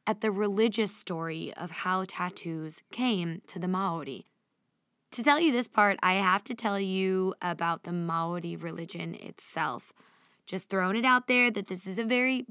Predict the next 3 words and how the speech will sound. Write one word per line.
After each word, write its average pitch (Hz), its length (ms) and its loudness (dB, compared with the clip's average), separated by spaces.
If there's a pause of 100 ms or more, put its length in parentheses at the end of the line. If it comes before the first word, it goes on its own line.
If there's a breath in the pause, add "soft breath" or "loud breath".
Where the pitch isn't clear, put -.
(260)
basic 208 760 2 (220)
version 175 680 0
of 165 500 -2